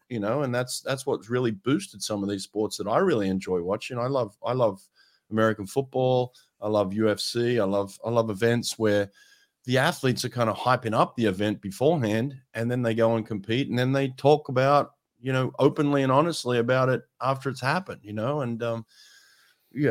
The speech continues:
i-, it's, it's incredible. I mean, you see that, you see the Kelce brothers right now, you know, Travis Kelce's probably one of the biggest names in, in world sports right now 'cause he's, he's dating Taylor Swift, right? But,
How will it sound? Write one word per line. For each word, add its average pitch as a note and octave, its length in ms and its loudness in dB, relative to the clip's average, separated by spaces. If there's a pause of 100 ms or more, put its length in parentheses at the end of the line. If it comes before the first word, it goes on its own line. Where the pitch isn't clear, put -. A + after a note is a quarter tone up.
(160)
i-, C#3 140 0
it's, C3 260 -2
it's B2+ 180 -4
incredible. C3+ 500 2
I A#2 40 4
mean, D3 160 6
you D3+ 80 6
see F3 200 0
that, D3 180 4
you C3 60 -2
see F#3+ 180 0
the F3+ 80 2
Kelce D3+ 400 2
brothers F#2 440 0
right G2+ 180 0
now, F2+ 240 -2
you E2+ 120 -6
know, A2 180 0
Travis G#2+ 360 -2
Kelce's A2 380 -2
probably A2 260 -6
one A2 120 -6
of A2 60 -4
the G#2 40 -6
biggest A2 320 -6
names A2 340 -2
in, G2 260 -4
in G#2+ 160 0
world A2+ 260 4
sports F3 460 -2
right G2 160 -2
now G2+ 180 0
'cause G#2 160 -12
he's, G2+ 240 -10 (220)
he's A2 120 -10
dating A2+ 340 4
Taylor G#2+ 260 0
Swift, D3+ 440 -2
right? A2 300 -2 (420)
But, B2+ 200 0